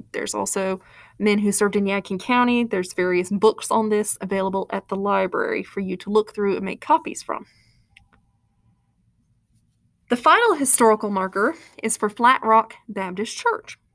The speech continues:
It was constituted as Petty's Meeting House in seventeen eighty-three,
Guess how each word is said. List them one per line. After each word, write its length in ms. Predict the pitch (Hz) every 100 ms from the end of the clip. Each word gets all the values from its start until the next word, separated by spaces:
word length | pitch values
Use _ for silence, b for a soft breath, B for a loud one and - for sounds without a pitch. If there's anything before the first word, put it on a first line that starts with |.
| _ - _
It 200 | - 202
was 160 | 240 -
constituted 760 | 302 294 - 339 320 320 302
as 300 | 233 214 208
Petty's 440 | - 226 202 185 190
Meeting 260 | 220 269
House 480 | 285 285 285 285 -
in 260 | - 196 196
seventeen 480 | - 190 190 - 185
eighty-three, 580 | 185 180 226 254 254